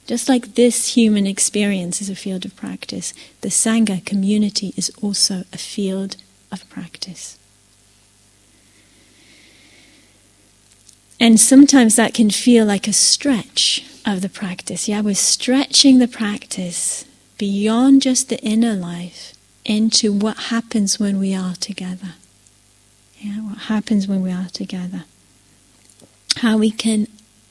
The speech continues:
learn and explore together. Within difficulties, within challenges, and also within the beauty, yeah,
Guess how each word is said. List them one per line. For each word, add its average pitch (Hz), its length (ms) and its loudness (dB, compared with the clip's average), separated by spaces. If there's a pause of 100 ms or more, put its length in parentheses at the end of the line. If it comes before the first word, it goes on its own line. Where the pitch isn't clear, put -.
learn 208 680 0 (180)
and 196 160 -2
explore 190 720 -4 (680)
together. 180 500 -6 (1200)
Within 220 460 8
difficulties, 208 760 0
within 220 320 0
challenges, 190 800 -6 (280)
and 208 140 0
also 240 320 2
within 233 640 4 (320)
the 226 80 -2
beauty, 214 800 0 (300)
yeah, 208 300 -6